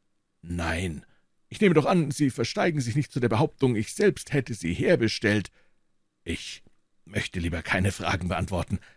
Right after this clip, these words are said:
»Nein, natürlich nicht«, sagte der Professor schroff.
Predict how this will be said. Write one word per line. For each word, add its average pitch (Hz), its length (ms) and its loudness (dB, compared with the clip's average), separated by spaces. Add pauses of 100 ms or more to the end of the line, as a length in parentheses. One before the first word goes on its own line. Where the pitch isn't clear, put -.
(260)
»Nein, 180 200 6 (380)
natürlich 165 380 4
nicht«, - 260 2 (340)
sagte 92 300 -4
der 85 100 -4
Professor 90 460 -6
schroff. - 340 -8